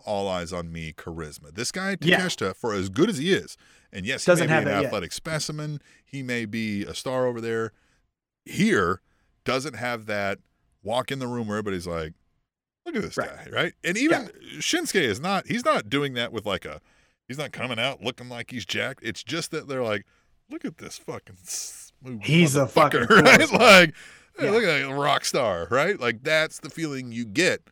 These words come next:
Speaker 1: from him. And
Speaker 2: Yeah.
Speaker 1: yeah, that's not
Speaker 2: Spe-
Speaker 1: to say Takeshita could never. I mean, uh, we could
Speaker 2: But
Speaker 1: probably go back and find early Nakamura where he's not that way,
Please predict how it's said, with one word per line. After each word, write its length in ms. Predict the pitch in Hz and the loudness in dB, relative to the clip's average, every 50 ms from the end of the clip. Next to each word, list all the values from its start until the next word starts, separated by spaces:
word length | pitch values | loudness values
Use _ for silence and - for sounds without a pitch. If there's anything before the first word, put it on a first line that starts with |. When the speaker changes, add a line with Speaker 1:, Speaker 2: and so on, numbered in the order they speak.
| _ _ _ _ _ _ _ _ _ _ _ _ _ - | _ _ _ _ _ _ _ _ _ _ _ _ _ -2
Speaker 1:
from 120 | 120 92 82 | -2 -2 0
him. 200 | 90 80 - - _ _ _ _ _ _ _ _ _ _ _ _ - | -4 -8 -10 -14 _ _ _ _ _ _ _ _ _ _ _ _ -2
And 160 | - - 202 | -2 0 4
Speaker 2:
Yeah. 80 | 277 285 220 117 | 4 4 4 4
Speaker 1:
yeah, 40 | 104 - | 2 2
that's 180 | 160 165 170 170 | 0 0 2 4
not 60 | 214 | 2
Speaker 2:
Spe- 60 | 220 | 2
Speaker 1:
to 60 | 220 - | 4 4
say 160 | - 214 202 | 4 4 4
Takeshita 480 | - 196 - 208 196 - - 196 180 | 2 0 0 0 0 0 -2 -6 -4
could 140 | - 202 185 | -2 -2 -2
never. 460 | 165 123 113 117 92 82 123 180 - | 0 2 4 4 4 4 2 0 2
I 40 | 165 | 0
mean, 240 | 143 147 143 143 - - | 0 -2 -2 -4 -6 -6
uh, 140 | 117 113 107 98 | -4 -4 -4 -2
we 160 | 95 98 127 | -4 -6 0
could 60 | 131 156 | 2 2
Speaker 2:
But 120 | 139 120 | 4 4
Speaker 1:
probably 180 | 110 117 120 110 | 4 2 2 2
go 80 | 127 | 2
back 160 | 135 139 139 | 2 0 0
and 100 | 165 147 | -2 -2
find 200 | - 160 165 156 123 | -2 -2 -2 -2 0
early 240 | 104 104 117 139 160 | 0 2 2 2 0
Nakamura 580 | 160 160 170 170 180 202 262 294 214 123 92 80 | -2 -2 -4 -4 -4 -2 -2 0 0 0 -2 -4
where 160 | 82 80 76 | -6 -10 -12
he's 160 | 76 78 - | -14 -14 -14
not 180 | - 82 - - | -14 -14 -14 -12
that 220 | 87 82 82 - | -14 -14 -14 -16
way, 100 | 92 92 | -20 -20